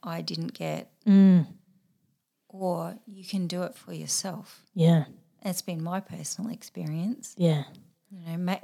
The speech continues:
Speaker 1: create these things for yourself. If you didn't have that growing up, you can choose it.
Speaker 2: Yeah.
Speaker 1: I was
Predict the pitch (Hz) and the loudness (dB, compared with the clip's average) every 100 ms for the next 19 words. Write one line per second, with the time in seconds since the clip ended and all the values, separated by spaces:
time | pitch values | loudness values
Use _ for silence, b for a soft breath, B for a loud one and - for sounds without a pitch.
0 | 190 - 208 185 185 214 - 190 185 170 | -10 -12 -6 -4 -2 -4 -8 -8 -6 -6
1 | - 190 175 156 - - 185 170 165 156 | -6 -6 -6 -8 -12 -14 -10 -10 -8 -10
2 | - 165 175 - 156 - 202 185 175 165 | -10 -10 -12 -12 -16 -8 -6 -4 -6 -8
3 | - 202 202 - - - - - _ _ | -8 -10 -10 -12 -12 -14 -18 -20 _ _
4 | _ _ 180 165 151 170 240 202 226 185 | _ _ -10 -8 -6 -8 -10 -12 -14 -14
5 | 170 185 160 - - 202 151 - - - | -12 -8 -8 -8 -6 -6 -6 -12 -16 -20
6 | - _ 190 151 - _ _ _ - 185 | -20 _ 0 0 -4 _ _ _ -8 -6
7 | 175 | -6